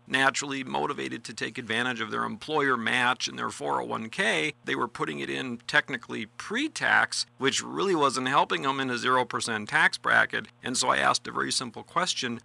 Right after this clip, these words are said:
"Does your four oh one K allow Roth four oh one K contributions?" And they kinda looked at me puzzled and said, "Well, that's just an I R A, isn't it?" So no one at the employer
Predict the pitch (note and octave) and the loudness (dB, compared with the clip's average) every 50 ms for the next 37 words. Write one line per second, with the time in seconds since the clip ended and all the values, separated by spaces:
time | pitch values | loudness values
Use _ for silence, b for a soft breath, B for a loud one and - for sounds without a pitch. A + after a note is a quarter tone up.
0 | _ _ - C3+ B2 C3 C#3 C#3 - - D3 E3 F3 D#3+ D3 D3+ - - C#3 - | _ _ -10 -8 -8 -6 -8 -8 -8 -6 -4 -2 -2 -2 -4 -8 -10 -12 -12 -10
1 | D#3+ D#3 C#3+ C#3 C#3 C#3+ D#3 D#3+ D3+ C3+ A2 G2+ G#2 A2 A2 A2 A#2 - - - | -8 -8 -6 -4 0 0 2 2 0 -2 -6 -8 -4 0 2 2 2 2 0 -4
2 | - B2+ A#2+ - - A#2+ A#2 A#2+ A#2+ - C#3+ D3+ - - B2 G#2+ G2 - - - | -6 -4 -4 -4 -6 -8 -8 -8 -6 -4 -4 -6 -6 -6 -8 -8 -8 -8 -12 -14
3 | - A2+ A2 G2+ - A2+ - G#2 G#2 G#2+ A#2 A2 - - B2 A#2 A#2 B2 B2 A#2+ | -12 -10 -8 -8 -8 -10 -10 -14 -10 -8 -8 -8 -6 -6 -6 -6 -6 -8 -8 -8
4 | - B2 B2 A#2 A2+ - - C3 C#3 D3+ D#3+ D3 B2 A#2+ A2+ - - - A2+ A2+ | -10 -10 -10 -12 -12 -8 -6 -6 -6 -6 -8 -10 -10 -8 -8 -8 -8 -8 -8 -4
5 | A#2+ C3 C#3 - - - C3+ - - - - - _ - B2 B2+ C#3+ C3 A2+ A2+ | -2 -2 -2 -2 -6 -6 -6 -8 -8 -10 -14 -16 _ 4 4 6 6 6 4 4
6 | B2+ D#3 E3+ D3 A2+ A2+ G#2+ A2+ B2 D3 F#3 G#3+ - - - _ _ _ - - | 2 2 2 0 -2 -4 -6 -6 -6 -6 -6 -8 -10 -14 -16 _ _ _ -2 -2
7 | - C#3 B2 B2 C3+ D3 F#3+ G#3 G3 F3+ E3 D3 C3+ - - C3+ C3+ B2+ A#2+ A2 | 0 0 -2 0 2 2 2 4 2 2 2 2 0 -2 -2 -4 -4 -4 -4 -6
8 | - - E3+ F3+ F#3+ F3 C3+ B2 B2 A#2+ A#2 - | -8 -6 -2 0 2 4 6 6 6 6 4 2